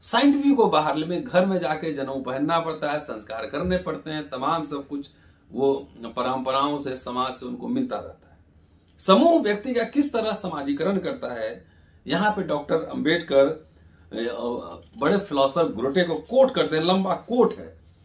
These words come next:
और कोट में नहीं जाऊंगा, आप देख लेंगे किताब में। और कोट करते हुए फिर उसका निष्कर्ष निकालते हैं और निष्कर्ष में लिखते हैं कि जब किसी मनुष्य के भीतर कर्म,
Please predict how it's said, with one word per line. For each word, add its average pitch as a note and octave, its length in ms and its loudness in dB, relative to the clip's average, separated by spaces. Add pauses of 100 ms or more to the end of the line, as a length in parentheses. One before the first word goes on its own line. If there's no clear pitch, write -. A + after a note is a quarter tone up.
(140)
और C3+ 80 -10
कोट G#3+ 300 4
में F#3+ 140 2
नहीं F3 240 4
जाऊंगा, D#3 320 0
आप - 340 -4
देख D3+ 240 -2
लेंगे D3 240 -4
किताब A#2+ 560 -4
में। G3 240 -6 (600)
और D#3+ 120 -4
कोट D4+ 420 -2
करते - 300 2
हुए D#3+ 300 4
फिर A#3 440 0 (840)
उसका D3+ 280 0
निष्कर्ष G3+ 580 6
निकालते F#2 440 -2
हैं E2 200 -18 (460)
और D3 140 -4
निष्कर्ष A3+ 500 6
में B3 140 0
लिखते F3+ 280 2
हैं C3 440 -2 (640)
कि D3 80 2
जब C#4 280 6
किसी C4+ 260 -2
मनुष्य A#3+ 460 0
के A3 100 -2
भीतर - 600 -2 (880)
कर्म, C4 500 4